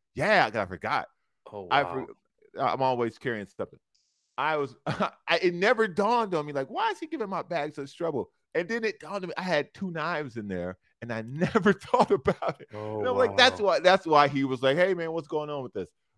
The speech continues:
Speaker 1: But, you know, whatever. I
Speaker 2: Oh,
Speaker 1: got
Speaker 2: wow.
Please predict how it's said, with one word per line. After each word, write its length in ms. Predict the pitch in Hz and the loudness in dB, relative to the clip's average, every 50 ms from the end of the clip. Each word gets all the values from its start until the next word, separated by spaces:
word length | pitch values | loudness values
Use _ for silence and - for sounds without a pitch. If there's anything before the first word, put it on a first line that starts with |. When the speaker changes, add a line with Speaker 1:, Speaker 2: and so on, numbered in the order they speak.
| _ - | _ -2
Speaker 1:
But, 280 | 127 135 131 123 - - | 2 2 2 2 0 -2
you 80 | 151 | -4
know, 320 | 143 127 117 110 110 101 - _ - | -2 0 2 2 2 0 -4 _ -4
whatever. 360 | 120 131 135 120 110 110 123 | -2 2 4 4 6 8 8
I 280 | 127 131 135 131 127 | 8 8 8 8 6
Speaker 2:
Oh, 40 | 123 | 4
Speaker 1:
got 160 | 113 131 120 | 4 6 4
Speaker 2:
wow. 600 | 113 117 120 123 123 123 120 117 110 101 98 - | 6 6 6 6 6 6 6 4 2 0 -4 -6